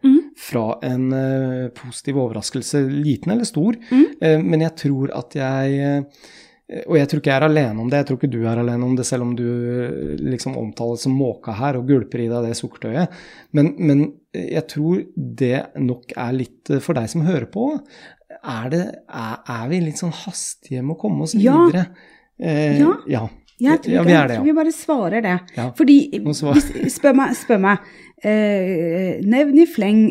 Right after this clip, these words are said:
Speaker 1: positive overraskelser du bare har hatt i dag.
Speaker 2: Nevn i fleng positive overraskelser bare fra dagen i dag, Bianca.
Speaker 1: Ja,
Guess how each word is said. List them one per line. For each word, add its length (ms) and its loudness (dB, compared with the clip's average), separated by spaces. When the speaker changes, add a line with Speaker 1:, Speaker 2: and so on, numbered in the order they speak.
Speaker 1:
positive 460 -2
overraskelser 640 -4
du 80 -2
bare 220 -2
har 140 -4
hatt 100 -16
i 60 -4
dag. 280 -12
Speaker 2:
Nevn 360 2
i 60 -2
fleng 380 -4
positive 420 -4
overraskelser 600 -4
bare 440 -2
fra 140 -2
dagen 320 0
i 40 -2
dag, 200 -4
Bianca. 180 -8
Speaker 1:
Ja, 220 -6